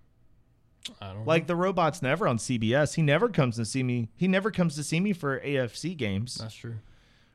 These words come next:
Speaker 2: Rude-ass robot. <laughs> So, Arlington's is terrible.
Speaker 1: Yeah.
Speaker 2: Uh, Lincoln's is terrible.
Speaker 1: I've seen Presidents.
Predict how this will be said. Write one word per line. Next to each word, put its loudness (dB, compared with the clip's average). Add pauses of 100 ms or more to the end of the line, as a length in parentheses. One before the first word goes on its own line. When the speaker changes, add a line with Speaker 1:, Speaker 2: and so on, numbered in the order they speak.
(140)
Speaker 2:
Rude-ass 0
robot. -2
<laughs> -2 (840)
So, 0
Arlington's 2
is -8
terrible. -2 (180)
Speaker 1:
Yeah. -8 (280)
Speaker 2:
Uh, 0
Lincoln's 2
is -4
terrible. -2 (240)
Speaker 1:
I've -2
seen 6
Presidents. 2